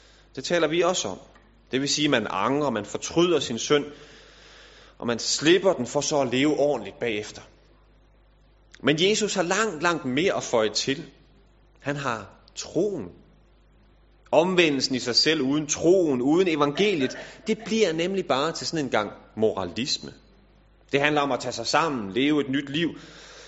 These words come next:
få lidt selvindsigt, lidt hjælp til selvhjælp, nogle værktøjer, en pep-talk eller en skideballe, og så ændre kurs. Jesus har langt, langt mere at give end moralisme. Ikke, at vi ikke skal omvende os. Men Jesus har evangeliet,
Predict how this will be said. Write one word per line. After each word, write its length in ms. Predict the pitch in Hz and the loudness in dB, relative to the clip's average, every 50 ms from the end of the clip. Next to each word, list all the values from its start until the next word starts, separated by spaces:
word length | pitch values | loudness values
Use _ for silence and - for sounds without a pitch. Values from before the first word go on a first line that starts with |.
| - - - - - - - - - | -20 -20 -20 -20 -20 -20 -20 -20 -4
få 120 | - - 151 | 2 2 2
lidt 140 | 151 147 147 | 4 4 4
selvindsigt, 720 | - - 160 165 180 170 147 - - 110 95 - - - - - - | 4 6 6 6 4 2 2 0 -2 -2 -4 -6 -10 -20 -18 -12 -6
lidt 160 | 120 131 120 | -4 -4 0
hjælp 300 | 123 147 170 170 165 - | 2 2 2 0 0 -4
til 140 | - 147 131 | -6 -4 -4
selvhjælp, 680 | - - 139 139 160 185 175 165 120 78 - - - - - - _ _ _ _ - - | -2 0 0 0 0 0 0 -2 -2 -2 -4 -12 -20 -20 -20 -20 _ _ _ _ -4 0
nogle 220 | 127 139 147 131 127 | 2 2 4 6 6
værktøjer, 580 | 135 151 180 175 - - - 139 113 107 107 | 4 4 4 0 -2 -4 0 2 2 2 2
en 120 | 101 117 117 | 0 -2 -4
pep-talk 640 | - - 180 180 175 - - - 135 120 113 - | 0 2 2 2 2 0 0 2 2 2 2 0
eller 120 | 117 117 | -2 -2
en 60 | 113 117 | -2 -2
skideballe, 640 | - - 139 139 165 180 160 - 113 110 107 107 | -4 -2 -2 -2 -2 -2 0 2 2 2 2 2
og 60 | - - | 0 -2
så 120 | - 131 | -2 -4
ændre 200 | 120 107 - 98 | -4 -4 -6 -8
kurs. 520 | - - 143 131 - - - - - - - _ _ _ _ _ _ _ _ _ _ - - _ _ _ _ _ _ _ _ _ _ _ _ _ _ _ _ _ _ _ _ _ _ _ _ _ - _ | -8 -8 -8 -8 -10 -12 -18 -20 -20 -20 -20 _ _ _ _ _ _ _ _ _ _ -20 -20 _ _ _ _ _ _ _ _ _ _ _ _ _ _ _ _ _ _ _ _ _ _ _ _ _ -14 _
Jesus 340 | - 113 127 135 - 147 131 | -2 0 0 0 0 -4 -4
har 100 | 131 120 | -6 -4
langt, 540 | 110 107 131 143 156 139 113 92 - - - - | -2 0 2 2 2 0 -4 -10 -16 -20 -10 -4
langt 340 | 110 135 147 139 123 - - | -2 -2 -2 -2 -4 -8 -8
mere 260 | 110 113 131 143 120 | -6 -4 -2 -2 -2
at 100 | 110 - - | -4 -6 -8
give 180 | 135 139 123 - - - - - | -10 -10 -10 -12 -18 -18 -14 -10
end 80 | 113 110 | -8 -6
moralisme. 560 | 107 95 85 101 101 113 135 - - - 90 - - - - - - - - - - - - - - - - | -4 -4 -4 -4 -6 -6 -8 -8 -10 -12 -14 -16 -18 -20 -20 -20 -20 -20 -20 -20 -20 -20 -20 -20 -20 -10 -4
Ikke, 200 | - 113 139 180 | 0 2 2 2
at 80 | 170 - | 2 2
vi 60 | 120 | 2
ikke 120 | 131 - | 0 0
skal 140 | - - - | 0 0 0
omvende 400 | - 117 151 190 196 175 - - | 0 0 0 0 -4 -6 -8 -12
os. 300 | - - - - - - - | -16 -16 -16 -18 -18 -4 0
Men 200 | 131 151 170 170 | 2 2 2 4
Jesus 340 | 202 220 226 214 214 185 - | 2 2 2 2 0 -2 -2
har 220 | 180 190 190 190 | 0 0 0 2
evangeliet, 800 | 180 180 175 175 165 160 - 214 247 254 190 160 117 92 - - | 2 2 2 2 0 0 0 -2 -2 -2 -2 -6 -8 -10 -10 -14